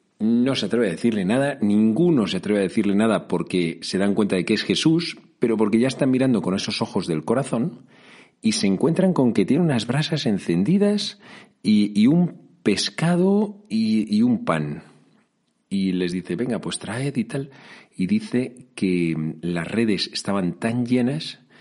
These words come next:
bueno, que, que estaba lleno de ciento cincuenta y tres peces grandes, pero que a pesar de ser tantos,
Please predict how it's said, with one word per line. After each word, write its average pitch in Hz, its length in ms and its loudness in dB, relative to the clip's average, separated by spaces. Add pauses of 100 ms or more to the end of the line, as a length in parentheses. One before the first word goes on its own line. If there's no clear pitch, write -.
(300)
bueno, 85 200 -4
que, 92 300 -2
que - 120 -6
estaba 92 280 -2
lleno 98 300 -2
de 85 180 -8
ciento 104 300 -2
cincuenta 87 340 -2
y 85 40 0
tres 90 320 -6 (200)
peces - 720 -4
grandes, 107 840 -4 (840)
pero 104 220 2
que 113 80 2
a 98 60 -2
pesar 107 440 0
de 127 120 2
ser 127 200 -2
tantos, 139 460 -2